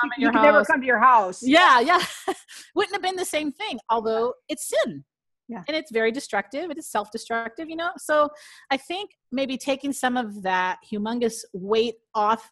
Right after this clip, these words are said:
Speaker 1: of how really detrimental and horrible that is, and maybe bring it back into the light of, "Okay, this is a sin, but it's a sin like anything else that we're involved with sin in." And so,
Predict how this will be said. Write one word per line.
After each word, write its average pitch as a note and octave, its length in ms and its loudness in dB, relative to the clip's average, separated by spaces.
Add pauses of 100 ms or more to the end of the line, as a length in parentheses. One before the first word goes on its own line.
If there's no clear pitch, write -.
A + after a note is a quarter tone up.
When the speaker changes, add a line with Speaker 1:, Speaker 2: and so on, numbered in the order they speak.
Speaker 1:
of F3+ 220 0
how A3 560 2
really G#3 320 0
detrimental G#3 920 -4
and F3+ 80 -6
horrible C4 480 0
that F#3+ 220 2
is, F#3+ 260 -2 (320)
and G3+ 180 0
maybe A3+ 440 0 (280)
bring G#3+ 220 0
it A3 100 0
back A3 220 0 (120)
into A3 260 0
the G3+ 100 -2
light G3 400 0
of, F#3 260 2 (280)
"Okay, - 120 0
this B3 220 2
is G4+ 140 2
a A#4 60 8
sin, C#4+ 520 0 (240)
but A#3 100 6
it's A3+ 300 4
a B3+ 60 -2
sin B3 240 0
like A3 180 2 (340)
anything G#3+ 440 -2
else G#4 340 4
that A#3 100 6
we're G#3+ 160 4
involved F#3 400 2
with F3 120 -4
sin E3 280 -6
in." F#3+ 200 -4 (340)
And G#3+ 180 2
so, A3 500 2